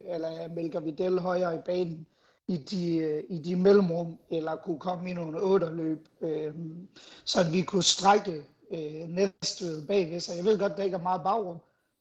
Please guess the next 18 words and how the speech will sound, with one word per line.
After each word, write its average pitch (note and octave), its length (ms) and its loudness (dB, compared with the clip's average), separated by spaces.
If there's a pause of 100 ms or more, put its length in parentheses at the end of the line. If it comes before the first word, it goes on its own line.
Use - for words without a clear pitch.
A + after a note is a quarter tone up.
(160)
men F3 260 -8
du F#3 100 -2
bliver F3 180 -4
stadigvæk F#3+ 500 0
nødt G#3 240 4
til G3+ 140 -4
at F3 80 -2
løbe E3+ 260 -6
mod G3 220 2
bagrum E3+ 460 -4
for F#3 160 -10
at D#3+ 80 -8
skabe D#3 300 -12
plads F3+ 260 -6
til D#3 240 -10
dem, E3+ 220 -8
du D#3+ 120 -8
så E3 300 -6